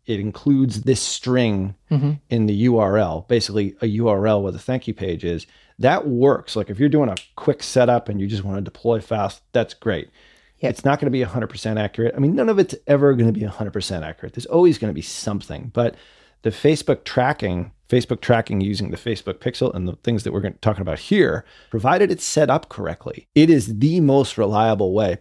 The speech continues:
Speaker 1: in which to track exactly where you're spending your money. And that's why it's so important, because not only for tracking purposes, obviously you wanna be able to build the right types of audiences,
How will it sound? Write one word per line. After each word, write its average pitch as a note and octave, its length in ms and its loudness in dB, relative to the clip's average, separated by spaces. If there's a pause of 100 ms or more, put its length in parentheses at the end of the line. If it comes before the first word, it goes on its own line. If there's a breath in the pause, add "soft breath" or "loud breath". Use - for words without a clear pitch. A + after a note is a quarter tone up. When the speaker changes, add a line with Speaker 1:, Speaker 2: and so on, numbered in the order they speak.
(100)
Speaker 1:
in A2+ 120 2
which A#2 240 0
to - 100 0
track - 380 -4
exactly G#2+ 420 -4
where G#2+ 160 -2
you're A2 140 0
spending F#2+ 360 -4
your F2 100 -10
money. A#2 240 -2
And E2 100 -6
that's B2+ 220 -6
why F3 140 -2
it's D3+ 140 -2
so A#2 240 0
important, G#2+ 680 -2 (420 soft breath)
because A#2 220 0
not C3+ 220 4
only B2+ 180 2
for G2 160 -10
tracking A#2+ 400 -2
purposes, A#2 560 -4 (420 soft breath)
obviously A#2 460 0
you A2 100 -2
wanna A2 160 0
be G#2+ 160 -2
able G#2+ 140 0
to G#2 60 -4
build A2 280 -2
the F#2 80 -12
right A2 220 -6
types - 240 -6
of - 120 -14
audiences, D3 800 0